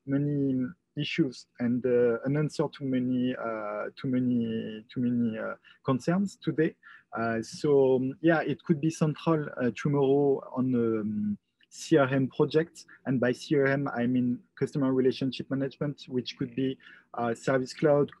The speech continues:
Community Cloud, uh, Commerce Cloud, or Marketing Cloud.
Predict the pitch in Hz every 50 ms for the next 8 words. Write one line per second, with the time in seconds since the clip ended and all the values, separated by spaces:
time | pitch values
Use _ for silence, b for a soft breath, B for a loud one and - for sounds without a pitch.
0 | _ _ _ _ - - 143 135 135 135 135 123 - - 113 - - 147 139 135
1 | 139 139 127 127 139 - - 123 123 120 117 117 117 113 117 117 - - 139 135
2 | 131 127 - - 143 139 135 135 123 117 117 117 117 113 110 - 123 - 127 120
3 | - 147 147 156 147 123